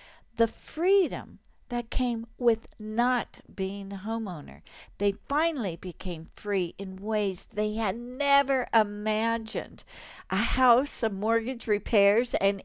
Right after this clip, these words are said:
increased interest rates went away, and they began to live their dreams, such as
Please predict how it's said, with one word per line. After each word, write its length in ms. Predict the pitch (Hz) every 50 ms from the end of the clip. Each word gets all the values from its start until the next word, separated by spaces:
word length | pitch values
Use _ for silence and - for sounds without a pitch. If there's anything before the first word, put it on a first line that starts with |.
| - -
increased 760 | 233 247 247 269 269 - - - 277 277 285 262 - - - -
interest 560 | - 277 294 294 - - 226 214 214 - -
rates 400 | 185 185 170 180 233 269 - - - - - - - - - - - _ -
went 340 | 196 196 208 214 233 240 262
away, 540 | 247 220 196 208 196 190 170 - - - - - - - _ _ - - - - -
and 220 | 226 208 196 190
they 160 | 196 202 202
began 540 | 202 185 - - 196 196 208 214 233 247 277 -
to 220 | - - - 170
live 400 | 180 175 175 185 202 208 220 -
their 220 | - 226 220 220 214
dreams, 520 | 214 - 180 175 160 151 147 156 147 -
such 400 | - - - 202 196 - - -
as 240 | 180 180 - -